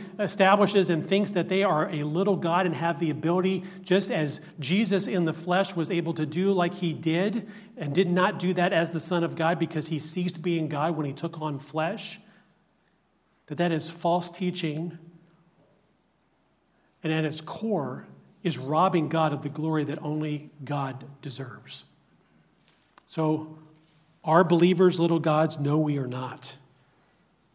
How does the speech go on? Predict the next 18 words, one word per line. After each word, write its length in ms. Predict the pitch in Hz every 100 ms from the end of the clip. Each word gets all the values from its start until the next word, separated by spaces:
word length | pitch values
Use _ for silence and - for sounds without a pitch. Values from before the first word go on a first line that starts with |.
| _ _ _ _ _ _ _ _ 151
We 80 | 156
are 80 | 156
created 340 | - 175 165
in 100 | 151
the 160 | 147 160
image 260 | 214 160
of 160 | 147 123
God, 320 | 131 127 135 170 - - - _ _ _ _ _ _ _ _ _ _ _ _ -
and 100 | 143
we 80 | 151
share 640 | 147 170 170 170 170 - - - _
the 280 | 151 143 127 - - -
communicable 560 | 160 185 190 175 147
attributes 800 | - 170 190 175 151 151 151 -
with 340 | - 170 220 151
God, 480 | 143 123 127 160 - - - - _ _ _ _ _ _ _ _ -
like 200 | 147 156
love, 480 | 143 135 127 139